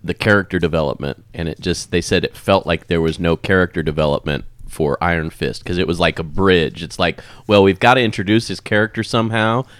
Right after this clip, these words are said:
and rather than just introduce him on another show, they, you know, as one of the other already established characters shows, they just made that, and it said it felt like it's just like, okay, here's something to tide you over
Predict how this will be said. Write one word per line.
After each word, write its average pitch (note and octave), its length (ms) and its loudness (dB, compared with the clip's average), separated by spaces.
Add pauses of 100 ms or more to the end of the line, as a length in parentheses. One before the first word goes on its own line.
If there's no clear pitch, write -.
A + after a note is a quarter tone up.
(120)
and F#2+ 160 0
rather G2+ 280 6
than G2+ 200 2
just G2 220 0
introduce F#2+ 460 -2
him F#2 120 -2
on F2+ 160 0
another F2+ 320 -2
show, G2+ 420 0 (360)
they, E2 380 0 (440)
you F2 120 0
know, D2 180 0
as E2+ 300 0
one F2+ 200 2
of F2 60 0
the E2+ 120 0
other F2 180 2
already F2 500 2
established F#2+ 600 0
characters G#2 460 -2
shows, A2+ 520 -2 (320)
they F2+ 140 -2
just F2+ 380 -4
made E2+ 340 -2
that, F2+ 340 2 (120)
and E2+ 120 0
it - 120 -6
said F2+ 120 -4
it - 80 -6
felt G#2 240 2
like F2+ 180 -2
it's E2+ 140 -4
just - 260 -6
like, D#2+ 220 -2
okay, F#2+ 320 0
here's G#2 320 -2 (180)
something A#2 380 2
to F#2 80 -4
tide A#2+ 400 4
you A2 120 6
over G2+ 400 2